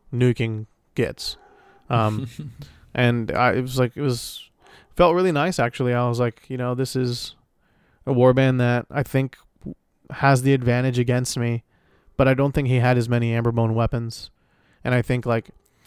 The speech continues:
Speaker 1: actually, there was a really funny part in the first game where he, like, shifting Reflection with, uh, Snurk, and, like, all my chain Wraths were in a row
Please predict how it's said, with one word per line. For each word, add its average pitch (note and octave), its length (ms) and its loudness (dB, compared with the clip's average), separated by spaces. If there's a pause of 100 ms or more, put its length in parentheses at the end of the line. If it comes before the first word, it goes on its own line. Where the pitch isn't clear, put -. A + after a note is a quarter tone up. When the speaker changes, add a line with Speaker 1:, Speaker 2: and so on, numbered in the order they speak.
(160)
Speaker 1:
actually, F3+ 280 -2
there G3 60 2
was D3 120 0
a C#3+ 40 -4
really A3+ 220 0
funny F#3 240 -4
part D3+ 180 -2
in C3+ 60 -6
the C3 80 -6
first C#3+ 340 -6
game B2+ 300 -4
where A#2 380 -6
he, C3 200 -6
like, A#2 400 -6
shifting - 360 -8
Reflection C3+ 500 -6
with, A#2 200 -4
uh, G2 160 -6
Snurk, - 540 -6 (720)
and, B2+ 140 -4
like, A#2+ 140 -4
all C#3 160 -2
my C3+ 120 -2
chain C3 260 -8
Wraths B2 260 -4
were A#2+ 100 -4
in A2+ 100 -4
a A2 40 -2
row A2 400 0